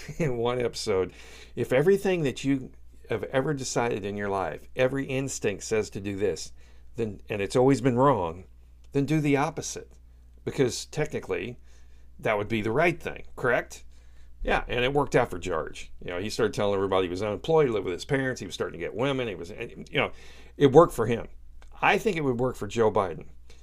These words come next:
Whatever he, whatever idea he comes up with,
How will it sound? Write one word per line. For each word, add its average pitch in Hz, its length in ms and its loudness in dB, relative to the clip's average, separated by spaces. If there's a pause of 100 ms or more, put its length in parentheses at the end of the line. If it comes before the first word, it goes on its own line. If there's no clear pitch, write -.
(120)
Whatever 170 540 2
he, 156 500 0
whatever 160 640 2 (220)
idea 131 460 2
he 123 140 0
comes 113 300 -2
up 98 220 -2
with, - 280 -4